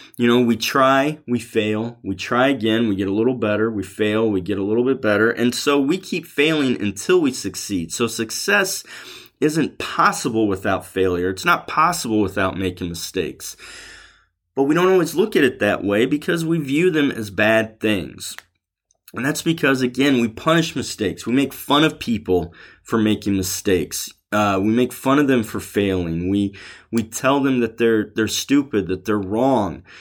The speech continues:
and, and we shame people for making mistakes.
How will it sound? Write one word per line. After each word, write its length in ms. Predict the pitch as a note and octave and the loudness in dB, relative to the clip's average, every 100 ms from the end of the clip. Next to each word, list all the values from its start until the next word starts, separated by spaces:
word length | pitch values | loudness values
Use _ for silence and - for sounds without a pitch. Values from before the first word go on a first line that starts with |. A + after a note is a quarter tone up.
| - _ - | -20 _ -8
and, 520 | A2 A2+ A2 G2 F2+ _ _ | -4 -2 -2 -4 -8 _ _
and 180 | A#2 B2 | -2 0
we 80 | A2+ | 0
shame 560 | - - C#3 C#3+ D#3+ E3 | -2 -2 2 4 4 2
people 460 | - A2 - F#2 | 0 -2 0 -4
for 160 | F2+ G#2 | -2 -2
making 420 | G#2 G#2 G2+ G2+ | -2 -2 -4 -4
mistakes. 800 | F#2 - - F#2 D2+ - - | -4 -6 -2 0 0 -6 -12